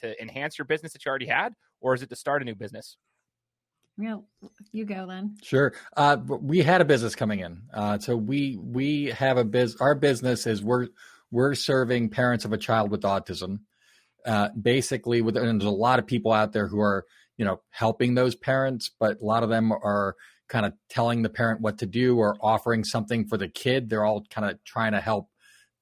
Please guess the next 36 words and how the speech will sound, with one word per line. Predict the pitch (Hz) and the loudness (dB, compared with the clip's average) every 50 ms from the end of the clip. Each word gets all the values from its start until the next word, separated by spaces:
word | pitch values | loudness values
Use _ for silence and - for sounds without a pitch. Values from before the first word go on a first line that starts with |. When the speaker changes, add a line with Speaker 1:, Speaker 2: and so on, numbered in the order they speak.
| _ - | _ -2
Speaker 3:
fixing | 135 123 - - 120 107 101 95 | -2 -2 0 -2 -2 0 0 -2
the | 92 | -4
kid, | - - - 160 143 127 107 | -6 -2 0 2 2 2 2
let's | 101 98 92 - - - | 0 -2 -2 -4 -6 -6
say, | - 101 92 95 92 95 90 - _ - - - _ _ _ | -4 -4 -4 -4 -4 -6 -8 -12 _ -20 -20 -20 _ _ _
whereas | 113 113 113 110 110 101 90 | 0 2 4 4 2 2 0
we're | 104 131 160 170 151 | 0 0 2 4 4
all | 135 131 123 | 4 4 2
about | 117 101 107 113 107 110 110 104 - _ _ _ _ - | 2 2 2 2 2 2 0 -2 -4 _ _ _ _ -4
empowering | 120 110 104 104 123 120 117 123 120 120 117 113 107 | -2 -2 -2 0 0 2 2 2 2 2 2 0 0
the | 104 | -2
parent. | 104 - - 113 113 123 139 147 123 110 - | -2 -4 -2 -2 0 0 0 -2 -4 -6 -6
So | - 117 | -4 -2
we | 110 104 131 135 135 123 - _ | -2 0 0 -2 -2 -4 -2 _
focus | 143 139 127 107 - 117 - - - - _ _ - | 2 2 2 2 -2 -4 -6 -6 -10 -14 _ _ -4
on | 117 113 107 107 | -2 -2 -2 -2
how | 104 104 - - 127 123 123 127 131 131 | -4 -4 -4 -2 0 2 2 4 2 2
they're | 127 123 135 135 131 | 2 2 2 2 2
navigating | 123 120 117 120 127 127 131 147 151 156 156 156 | 2 2 2 2 0 0 0 0 0 0 0 0
the | 160 156 | -2 -2
journey. | - 165 170 165 170 175 170 156 - _ _ _ - - - _ _ | -2 -2 -2 -2 -2 -2 -4 -6 -10 _ _ _ -20 -20 -20 _ _
And | - 117 110 104 | -4 -2 -2 2
so | - 127 | 2 2
we | 123 113 131 151 151 | 2 2 2 2 2
have | 113 147 151 147 127 | 4 4 4 4 2
a | |
coaching | - - - 160 170 165 - 131 117 104 | 0 2 2 2 2 4 2 0 0 2
business | 110 104 104 107 107 104 104 - - | 2 0 0 0 -2 -2 -4 -4 -4
where | 110 110 110 110 | -2 0 0 0
we | 104 101 120 120 120 117 110 104 104 - _ - - _ _ _ _ | 0 -2 -2 -2 -2 -2 -2 -4 -6 -8 _ -20 -20 _ _ _ _
help | - 147 143 - - | 0 0 0 0 0
parents | - 135 127 120 110 104 - | 0 0 2 2 2 0 -2
step | - - 120 110 - | -2 -2 -2 -2 -2
into | 110 104 107 113 | -4 -4 -2 0
their | 107 104 98 92 | 2 2 2 0
power. | - - - 104 95 90 80 - - - | -2 -4 -4 -2 -2 -2 -4 -6 -12 -18